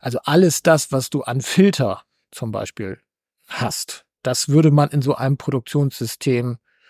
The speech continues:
ähm, äh, füllen. Ja? Also natürlich würdest du, ähm,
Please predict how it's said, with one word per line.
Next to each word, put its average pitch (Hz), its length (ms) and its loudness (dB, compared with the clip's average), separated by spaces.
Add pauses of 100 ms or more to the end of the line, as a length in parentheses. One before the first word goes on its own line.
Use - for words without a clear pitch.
(360)
ähm, 117 600 -6 (140)
äh, 107 180 -12
füllen. - 560 -2 (240)
Ja? 180 300 -4
Also 120 280 -6 (160)
natürlich 147 380 0
würdest 160 360 0
du, 151 220 2 (580)
ähm, 135 580 -4